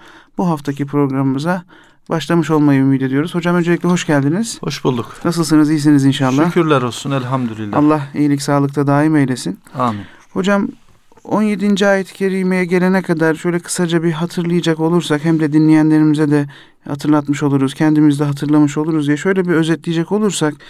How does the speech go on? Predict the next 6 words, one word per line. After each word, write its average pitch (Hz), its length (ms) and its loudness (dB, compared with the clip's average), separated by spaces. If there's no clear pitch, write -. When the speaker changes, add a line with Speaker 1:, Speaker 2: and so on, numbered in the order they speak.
Speaker 1:
surenin 185 480 0
başından 180 460 2
itibaren 170 640 0
öncelikli 175 480 -4
olarak 165 340 -2
bir 170 220 -6